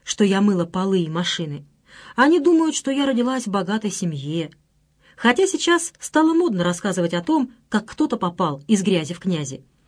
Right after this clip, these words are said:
Зачастую, когда я встречаюсь с партнёрами по бизнесу, они начинают бить себя кулаком в грудь, рассказывать, как они жили на хлебе и воде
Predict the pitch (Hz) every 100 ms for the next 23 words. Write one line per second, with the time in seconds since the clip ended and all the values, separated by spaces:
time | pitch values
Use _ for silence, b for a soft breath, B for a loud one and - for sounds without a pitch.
0 | B B B B 175 226 254 226 285 277
1 | 262 254 214 226 247 240 233 226 247 226
2 | - 214 - 226 214 196 202 233 247 160
3 | - 143 - B B - 220 294 285 262
4 | 277 277 180 247 254 226 233 233 214 202
5 | 233 233 180 180 233 226 - B B 196
6 | 214 285 285 262 262 247 254 226 226 214
7 | 254 226 214 220 226 202 190 180 202 262
8 | 143